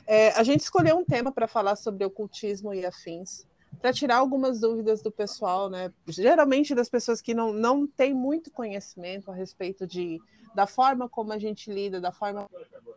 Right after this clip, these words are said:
que o ocultismo. E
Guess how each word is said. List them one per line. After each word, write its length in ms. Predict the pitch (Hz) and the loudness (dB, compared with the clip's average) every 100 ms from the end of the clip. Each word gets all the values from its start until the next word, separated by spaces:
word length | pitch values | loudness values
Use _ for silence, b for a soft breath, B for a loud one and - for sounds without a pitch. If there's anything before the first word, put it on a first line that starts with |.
| 453 _ 494 640 _ | _ _ -20 -20 _
que 200 | 539 453 | -8 -4
o 60 | 202 | -4
ocultismo. 480 | 208 214 - 208 202 - 120 - _ _ _ _ _ _ _ - - 233 - - - | -4 -10 -8 -10 -10 -16 -20 -20 _ _ _ _ _ _ _ -20 -18 -18 -20 -20 -8
E 240 | 214 | -6